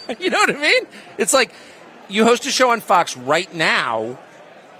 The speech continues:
and speak to relevant issues, you can't but help get a big audience. And that's kind of, so I'm not being falsely modest. I'm being sincere because I,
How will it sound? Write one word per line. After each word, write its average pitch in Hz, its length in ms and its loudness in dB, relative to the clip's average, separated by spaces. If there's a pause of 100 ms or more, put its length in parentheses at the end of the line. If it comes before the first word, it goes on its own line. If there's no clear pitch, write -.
(160)
and 147 220 -4
speak - 380 -6
to 185 140 -4
relevant 147 440 -2
issues, 139 760 -6
you 156 220 -14
can't 151 380 -6 (360)
but 143 180 0 (420)
help - 300 -2
get 131 200 -2 (160)
a 117 60 -8
big 127 260 -2
audience. 98 560 -8
And 131 100 -10
that's 127 220 -4
kind 139 220 -8
of, 160 120 -12
so 202 200 2
I'm 185 80 0
not 202 160 0
being 214 120 -2
falsely 175 300 -2
modest. 165 260 0
I'm 127 120 -8
being 135 120 -6
sincere 127 400 -6
because - 300 -12
I, 113 140 -2